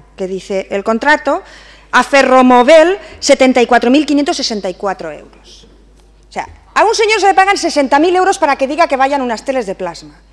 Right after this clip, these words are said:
y unos cartelitos. Y después a otro señor se le adjudican noventa mil euros para que ponga las teles de plasma, que, vamos, que deben hacer de todo esas teles, vamos, no quiero ni imaginármelo. Y a otro señor para poner los carteles de V C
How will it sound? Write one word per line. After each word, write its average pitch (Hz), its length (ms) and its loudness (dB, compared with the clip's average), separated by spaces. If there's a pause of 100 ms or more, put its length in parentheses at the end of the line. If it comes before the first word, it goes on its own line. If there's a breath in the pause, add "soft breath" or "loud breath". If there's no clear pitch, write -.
(300)
y 254 120 -4
unos 302 200 -2
cartelitos. 180 760 -14 (160 soft breath)
Y 269 100 -6
después 370 300 0
a 339 80 6
otro 359 140 0 (200)
señor 330 340 -2
se 330 120 -2
le 277 40 0
adjudican 277 400 -2
noventa 240 360 0
mil 320 140 -4
euros 330 260 -2
para 202 180 -6
que 214 80 -6
ponga 240 180 -4
las 185 160 -6
teles 262 200 -8
de 247 100 -6
plasma, 262 320 -8
que, 160 140 -18
vamos, 226 300 -8 (300 loud breath)
que 185 140 -6
deben 202 180 -2
hacer 269 220 -4
de 226 80 -2
todo 269 180 -2
esas 190 200 -10
teles, 220 200 -6
vamos, 220 180 -4
no - 80 -8
quiero 285 140 -6
ni 254 80 -4
imaginármelo. 185 680 -8 (260 loud breath)
Y 277 60 2
a 320 80 6
otro 427 140 0
señor 392 280 -2
para 302 100 4
poner 285 220 0
los 359 100 0
carteles 330 460 -2
de 247 80 2
V 311 200 -2
C 330 280 -4